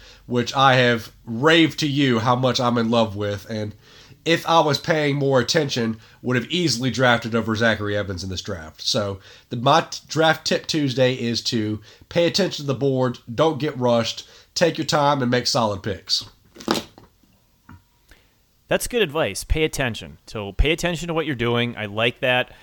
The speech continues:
Speaker 2: Um, I wrote down a few, you know, tips myself. You know, one of the big ones is in, in Devi, especially not Campus to Canton, but you know, in Devi, these guys are just gonna sit on your, on your taxi squad until they get to your N F L roster,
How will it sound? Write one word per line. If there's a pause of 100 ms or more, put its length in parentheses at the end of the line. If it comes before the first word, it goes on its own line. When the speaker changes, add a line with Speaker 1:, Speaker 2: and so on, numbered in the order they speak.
(220)
Speaker 2:
Um,
I
wrote
down
a
few, (280)
you
know,
tips
myself.
You
know,
one
of
the
big
ones
is (240)
in,
in
Devi, (140)
especially
not
Campus
to
Canton, (680)
but (260)
you
know,
in
Devi,
these
guys
are
just
gonna
sit
on
your,
on
your
taxi
squad
until
they
get
to
your
N
F
L
roster,